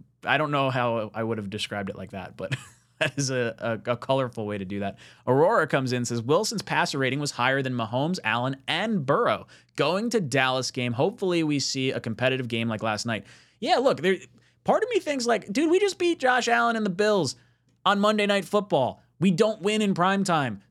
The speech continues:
That any other Jet team folds under that sort of circumstance with Aaron Rodgers going down, and we won. Why can't we beat Dallas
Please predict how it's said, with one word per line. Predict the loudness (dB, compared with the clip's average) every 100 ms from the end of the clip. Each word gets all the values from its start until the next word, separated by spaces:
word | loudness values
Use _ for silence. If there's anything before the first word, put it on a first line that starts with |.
| _
That | 0 0 -2
any | 0
other | 2 2
Jet | 2 0 0
team | -4 -4
folds | -2 2 4 4 2
under | 0 2
that | 0 0
sort | -2
of | 0
circumstance | -2 -4 -2 0 0 -4
with | -10 -4
Aaron | -2 0
Rodgers | 0 -2 -2
going | -4 -4
down, | -4 -6 -6
and | -6 -2
we | 0 -2
won. | -2 -2 0 2 0 -4 -12 _ _ _ _
Why | 2 2 2
can't | 4 4 4 2
we | 0 0
beat | 2 0 -2
Dallas | 0 0 0 -6 -10